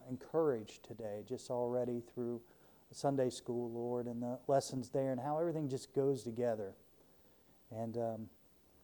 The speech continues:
Lord, we, we need to hear your voice. For we ask it in Jesus' name. Amen. Now, before I get started, Brother Mike said something about,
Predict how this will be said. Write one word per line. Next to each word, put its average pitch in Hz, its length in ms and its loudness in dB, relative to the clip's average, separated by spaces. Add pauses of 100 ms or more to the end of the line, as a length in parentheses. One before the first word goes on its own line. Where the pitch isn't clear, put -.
(1200)
Lord, 131 340 4
we, 143 160 0
we 123 160 -6
need 139 200 0
to 113 40 -2
hear 139 260 -6
your 135 180 -2
voice. 110 540 -4 (1300)
For 113 80 -4
we 110 140 -6
ask 107 220 -10
it 113 140 -10
in 104 60 -16
Jesus' 120 460 -6
name. 87 260 -12 (640)
Amen. 101 520 -10 (1160)
Now, 135 260 -6
before 170 220 6
I 151 40 4
get 135 180 0
started, 123 480 0 (1160)
Brother 139 180 6
Mike 131 220 6
said 120 220 -4
something 113 360 -6
about, 110 340 -4